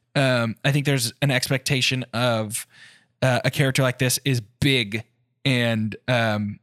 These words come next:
you know, goes wide and tall with it and kinda crazy. And it feels like, uh, Jonathan Groff just has both, like, has this sort of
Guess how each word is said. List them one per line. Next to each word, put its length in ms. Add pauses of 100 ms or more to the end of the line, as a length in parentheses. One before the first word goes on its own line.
(100)
you 80
know, 200 (140)
goes 240
wide 560
and 160
tall 360
with 160
it 180
and 160
kinda 220
crazy. 560
And 100
it 100
feels 280
like, 300 (500)
uh, 340
Jonathan 300
Groff 160
just 160
has 120
both, 460 (400)
like, 160
has 240
this 180
sort 300
of 300